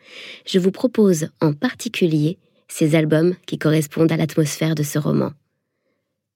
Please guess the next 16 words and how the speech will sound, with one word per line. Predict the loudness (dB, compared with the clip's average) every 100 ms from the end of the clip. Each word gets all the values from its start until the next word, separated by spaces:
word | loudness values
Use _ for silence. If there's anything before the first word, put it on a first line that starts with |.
| 2
Vision, | 4 4 4 2 -2 _ _ _ -2
de | 0 2
Philippe | 2 2 0
Rombi, | 2 2 2 -2 -8 _ _ _ _ _ _ _
Boîte | 2 2 2 -2
Noire, | 0 0 -2 -6 -12 _ _ _ 0
de | 0
Philippe | 2 0 0
Rombi, | 0 0 0 -2 -8 _ _ _ _ _ _ _ 0
Les | 2
Rivières | 4 4 4 0 -2
Pourpres, | -8 -8 -8 -8 -8 _ -6
la | -4
série, | -2 -2 0 -4 -6 _
saison | -2 0 0 -4 -2
un | -4